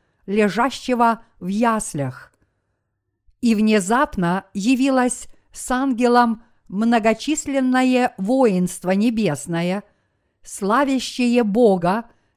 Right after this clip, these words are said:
и взывающее: «Слава в вышних Богу,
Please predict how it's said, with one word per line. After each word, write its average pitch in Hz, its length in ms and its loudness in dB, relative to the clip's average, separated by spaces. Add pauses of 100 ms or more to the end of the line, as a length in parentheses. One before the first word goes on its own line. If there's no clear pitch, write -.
(140)
и 240 160 2
взывающее: 185 1200 -2 (1160)
«Слава 262 760 2
в 240 160 0
вышних 247 680 0
Богу, 190 640 2